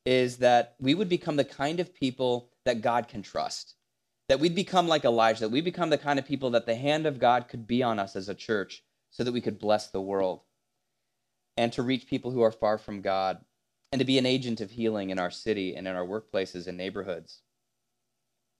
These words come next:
So, uh, so spiritual authority, it's someone who is in a church who is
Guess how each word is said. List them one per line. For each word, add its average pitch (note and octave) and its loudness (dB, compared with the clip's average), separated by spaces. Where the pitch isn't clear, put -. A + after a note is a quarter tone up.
So, C3+ 4
uh, A#2+ 4
so B2 4
spiritual F3 0
authority, C#3 0
it's - -6
someone D3 0
who B2+ 0
is A2+ -2
in A#2 4
a A2 2
church D#3 0
who B2+ 0
is G#2+ -2